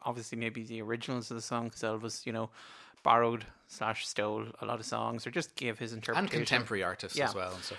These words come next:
Speaker 2: yeah.
Speaker 1: And then they kind of do it. I believe I heard Jack White at one point. I was like, heard it
Speaker 2: Casey
Speaker 1: in,
Speaker 2: Musgraves is in there
Speaker 1: in
Speaker 2: as
Speaker 1: the
Speaker 2: well, yeah.
Speaker 1: background. Um, I thought it was Austin Butler as Elvis is amazing. Like, to me, that's a five-star performance.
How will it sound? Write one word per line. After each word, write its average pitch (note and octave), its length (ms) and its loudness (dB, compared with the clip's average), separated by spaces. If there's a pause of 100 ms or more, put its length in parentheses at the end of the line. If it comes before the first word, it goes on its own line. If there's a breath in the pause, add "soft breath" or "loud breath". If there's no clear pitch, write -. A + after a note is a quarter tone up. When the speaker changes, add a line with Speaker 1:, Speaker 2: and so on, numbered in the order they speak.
Speaker 2:
yeah. G#2 100 -4
Speaker 1:
And D3 120 8
then C3 100 2
they B2+ 80 0
kind C3 260 0
of A#2+ 80 0
do B2 200 2
it. A#2+ 140 -2
I C#3+ 80 4
believe D#3 420 -2
I F3+ 80 2
heard F3 180 2
Jack - 260 -2
White C#3 180 4
at C3+ 100 -2
one B2+ 200 0
point. A2+ 320 -2 (240)
I B2 120 -2
was A2+ 180 -8
like, A2 320 -4
heard A#2 280 2
it A#2 60 -2
Speaker 2:
Casey A#2 280 0
Speaker 1:
in, A2+ 40 2
Speaker 2:
Musgraves A2 540 0
is G#2+ 100 -8
in A2 160 -6
there A2+ 100 -8
Speaker 1:
in C3 120 -2
Speaker 2:
as B2+ 60 -2
Speaker 1:
the A#2+ 60 -2
Speaker 2:
well, A#2+ 100 6
yeah. A#2 40 -4
Speaker 1:
background. A#2+ 400 -4 (100)
Um, A#2+ 460 2 (200)
I C#3 100 6
thought F#3 240 8
it F#3+ 80 4
was C3 600 0 (100)
Austin C3 300 2
Butler B2 240 4
as A2 120 2
Elvis A2+ 360 2
is A2+ 100 -6
amazing. A2+ 500 -2
Like, A#2 180 -4
to - 100 -10
me, A#2+ 160 0
that's B2 200 0
a - 60 -12
five-star C#3 560 0
performance. F#3+ 600 -2